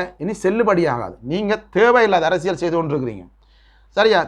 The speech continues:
தேசிய தலைவரை வந்து இராணுவ தளபதி மேலே புகழ்ந்திருக்கிறாங்க, ரைட்? சிங்கள மக்கள் இன்றைக்கும் புகழ்றாங்க, இன்றைக்கும் வெளிப்படையா கதைக்கிறாங்க. ஆனா நீங்கள் அவர் மாதிரி நடிக்க வலிக்கிடாதீங்க. அவர் மாதிரி யாருக்கும் வரையலாது. தமிழ் மக்களுக்கு உண்மையான இருக்கிறதுக்கு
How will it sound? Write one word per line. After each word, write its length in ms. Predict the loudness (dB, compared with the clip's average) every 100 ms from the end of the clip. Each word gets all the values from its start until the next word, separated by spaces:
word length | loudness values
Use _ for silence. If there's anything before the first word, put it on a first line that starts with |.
| 4
தேசிய 260 | 4 4 0
தலைவரை 360 | 2 2 4
வந்து 220 | 2 0 0
இராணுவ 360 | 2 4 4
தளபதி 320 | 4 4 4 2
மேலே 200 | 0 0
புகழ்ந்திருக்கிறாங்க, 600 | 0 0 0 -2 -4 -8 _ _ _ _
ரைட்? 200 | -6 -6 -4
சிங்கள 240 | 2 4
மக்கள் 280 | 4 2 2
இன்றைக்கும் 280 | 2 0 2
புகழ்றாங்க, 400 | 2 4 2 -2 -8 -8
இன்றைக்கும் 320 | -2 0 0 0
வெளிப்படையா 380 | -2 0 2 4
கதைக்கிறாங்க. 440 | 2 2 -2 -6 -10
ஆனா 200 | -6 -4 -4 -10 _ _ -6
நீங்கள் 380 | -4 0 0 2
அவர் 260 | 2 2 2
மாதிரி 200 | 0 2
நடிக்க 300 | 0 2 2
வலிக்கிடாதீங்க. 480 | 4 2 -4 -8 -16 _ _ _ _ _ _ _ _ -6
அவர் 240 | 0 2
மாதிரி 240 | 2 2 4
யாருக்கும் 440 | 6 4 4 -2
வரையலாது. 360 | 0 0 -2 -8 _ _ _ _ _ _ _ _ _ _ _ 0
தமிழ் 320 | 2 2 2
மக்களுக்கு 320 | 2 4 4
உண்மையான 540 | 2 0 2 4 4 2
இருக்கிறதுக்கு 580 | 0 0 0 0 0